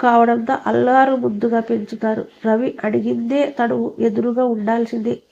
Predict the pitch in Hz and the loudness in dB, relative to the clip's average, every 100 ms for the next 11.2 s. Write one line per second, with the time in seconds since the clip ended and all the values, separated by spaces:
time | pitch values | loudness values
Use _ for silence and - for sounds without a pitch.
0 | _ _ _ _ 226 247 294 302 294 233 | _ _ _ _ 2 4 4 2 2 2
1 | 240 262 247 - - 220 240 247 247 240 | 2 0 -2 -4 -4 -4 -2 -2 -2 0
2 | 240 240 254 262 220 226 247 226 165 - | 0 0 -4 -4 -4 -2 -2 -2 -2 -4
3 | - - 220 214 - 233 220 220 - _ | -4 -4 -4 -2 0 -2 -2 -6 -8 _
4 | _ - - _ - 240 226 233 - - | _ -20 -20 _ -4 0 4 2 2 -10
5 | _ _ _ _ _ - 269 254 - 151 | _ _ _ _ _ -4 0 0 2 2
6 | 143 143 139 143 - - 233 254 - 233 | 4 2 2 0 -2 -4 -2 0 0 -2
7 | 262 254 247 226 208 233 - - 117 - | -2 -2 -2 -2 -2 -4 -4 -2 -2 -4
8 | - - 233 240 294 285 285 285 254 - | -10 -8 -4 -2 -2 -2 -4 -4 -6 -2
9 | 294 247 214 226 254 233 208 214 262 - | 0 0 -2 -2 0 0 -2 -4 -4 -2
10 | 269 - 254 247 _ 220 220 233 247 240 | -4 -2 -4 -4 _ -8 -2 0 2 2
11 | 311 | 0